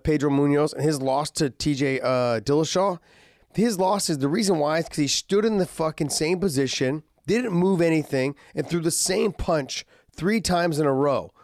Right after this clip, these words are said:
What'd you think was gonna happen? The guy finally beat you to the punch and knocked you out, but you got rocked. You decided to do that after you got rocked, you know? So you don't, you gotta move, and he did that in this fight. He got hit, and he circled and moved. I thought, I think Mark Henry has him on the right track.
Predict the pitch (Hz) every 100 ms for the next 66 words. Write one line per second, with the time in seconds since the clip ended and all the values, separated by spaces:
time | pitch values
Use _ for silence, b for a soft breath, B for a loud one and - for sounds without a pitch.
0 | b 175 196 277 233 208 - 214 190 160
1 | 175 214 131 101 b b 156 180 196 -
2 | 190 180 147 185 196 165 - 180 196 -
3 | 156 151 156 - 156 180 143 160 202 196
4 | 147 220 202 - - B B 180 202 190
5 | 202 185 143 131 220 208 147 - 156 -
6 | 180 170 147 135 113 170 117 - - -
7 | b b b b 127 127 165 165 165 185
8 | - 170 220 175 127 196 160 117 120 185
9 | 156 233 180 160 151 156 - 170 127 -
10 | b b 131 139 131 175 220 156 147 165
11 | 160 160 151 156 120 95 b b b b
12 | b - 156 254 254 - 170 202 165 175
13 | - 170 151 139 139 139 139 127 127 127
14 | - - 143 104 110 -